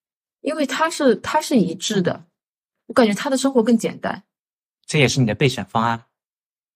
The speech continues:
Speaker 1: 但好像不是我的备选方案。
Speaker 2: 那你为什么还要不停地去说他是什么样，他是什么样的？
Speaker 1: 唉，就我达不到那个我追寻自己的路，然后又真正走在那条路上，所以我羡慕他们。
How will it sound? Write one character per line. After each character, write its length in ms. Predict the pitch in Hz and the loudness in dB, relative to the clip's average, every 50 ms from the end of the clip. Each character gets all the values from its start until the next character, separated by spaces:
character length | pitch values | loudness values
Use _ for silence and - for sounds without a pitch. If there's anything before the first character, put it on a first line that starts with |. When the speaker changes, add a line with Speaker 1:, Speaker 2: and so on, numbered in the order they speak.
| _ _ _ - | _ _ _ -4
Speaker 1:
但 100 | - 302 | -4 -2
好 140 | 247 214 | 0 2
像 160 | 180 247 254 233 | 2 2 2 2
不 100 | - 190 | 2 0
是 120 | 175 294 | 2 4
我 80 | 247 190 | 4 4
的 80 | 180 | 4
备 120 | 175 190 180 | 4 2 2
选 160 | 180 165 - | 2 0 -2
方 160 | - - 180 | -4 -4 0
案。 40 | 175 | 2
Speaker 2:
那 80 | 156 | 4
你 100 | 143 123 | 4 4
为 80 | 120 127 | 4 4
什 100 | 127 127 | 2 2
么 80 | 110 104 | 2 2
还 80 | 107 | 2
要 60 | 113 | 2
不 100 | 110 - | 0 0
停 140 | 143 - 113 | -2 -4 -4
地 60 | 107 | -4
去 120 | 101 - 110 | -4 -6 -6
说 160 | - - 110 | -6 -6 -6
他 200 | - - 120 123 | -4 -4 -4 -4
是 80 | 127 127 | -4 -4
什 120 | - - | -6 -6
么 60 | 98 | -6
样， 100 | 98 98 | -6 -6
他 140 | 95 - - | -6 -8 -8
是 60 | - | -8
什 100 | - 117 101 | -8 -8 -8
么 60 | 98 | -8
样 140 | 95 98 95 | -10 -10 -12
的？ 100 | - _ _ _ _ _ _ _ _ _ _ _ _ _ _ _ | -14 _ _ _ _ _ _ _ _ _ _ _ _ _ _ _
Speaker 1:
唉， 640 | - - - - - - - - - - 208 - - - - - _ _ _ _ _ _ _ _ - | -6 -4 -2 -2 -2 -2 -4 -6 -8 -10 -12 -14 -18 -20 -20 -20 _ _ _ _ _ _ _ _ -2
就 120 | - 370 349 | 2 2 4
我 140 | 277 262 | 4 4
达 220 | 254 - 226 220 247 | 4 4 4 2 2
不 120 | 240 - | 0 0
到 200 | 262 311 311 294 | 2 2 2 2
那 100 | 285 285 | 0 -2
个 160 | 262 240 240 | 0 2 2
我 140 | 220 196 185 | 2 2 0
追 180 | 185 - 254 262 | 0 2 2 2
寻 180 | 262 - 214 | 2 2 -2
自 140 | 208 - 254 | -2 -2 -2
己 80 | 226 208 | -2 -2
的 100 | 175 180 | -2 -2
路， 220 | 180 220 226 214 | -2 -2 0 0
然 100 | 185 196 | 0 0
后 80 | 214 233 | 0 2
又 120 | 254 247 | 0 0
真 180 | 202 - 269 277 | 0 0 -2 -2
正 160 | 294 302 262 | -2 -2 -2
走 160 | - 170 - | -2 -4 -4
在 140 | - 180 180 | -2 0 0
那 80 | 185 180 | 0 0
条 180 | 185 185 165 | -2 -4 -6
路 140 | 165 165 160 | -6 -8 -10
上， 240 | - - - - _ _ _ _ _ _ _ _ _ _ _ _ | -12 -12 -14 -14 _ _ _ _ _ _ _ _ _ _ _ _
所 160 | - - 233 | -2 2 2
以 20 | 240 | 4
我 160 | 220 180 170 | 4 4 2
羡 220 | - - 285 285 | 0 0 2 2
慕 120 | 233 175 180 | 2 0 -2
他 160 | - 175 139 | -6 -8 -8
们。 160 | 123 - - | -10 -10 -14